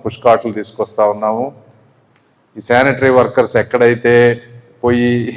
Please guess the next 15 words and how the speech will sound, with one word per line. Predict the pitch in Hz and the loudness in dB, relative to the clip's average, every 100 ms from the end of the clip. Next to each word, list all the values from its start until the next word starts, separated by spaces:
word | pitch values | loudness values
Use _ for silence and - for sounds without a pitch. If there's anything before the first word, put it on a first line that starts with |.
| 127 | -4
ఈ | 120 113 | -2 -2
అధికారుల | 107 113 - 135 131 123 | 0 0 4 4 4 4
ఇళ్లలో | 123 123 123 | 2 2 0
పనిచేస్తూ | 120 113 117 117 110 117 107 | 0 -4 -2 -6 -6 -12 -2
చేయాల్సినవి | 113 120 113 - 117 113 | 2 2 0 -8 -8 -4
చేయకుండా | 110 107 110 110 110 107 - _ _ _ _ - | -6 -6 -4 2 2 0 -14 _ _ _ _ -10
ఉన్నారో | 117 123 139 | 0 4 6
వాళ్ళని | 120 113 120 | 6 6 4
బయటకు | 110 110 113 | 0 0 0
రప్పిస్తా | 113 - 104 - 110 | -2 -4 -10 0 2
ఉన్నాము. | 104 107 113 180 - _ _ _ _ _ _ _ _ - | 2 -2 -6 -8 -12 _ _ _ _ _ _ _ _ 4
So | 156 143 113 | 6 6 6
దాని | 131 147 | 6 4
మీద | 147 | 2
కూడా | 139 131 147 170 | 2 4 4 4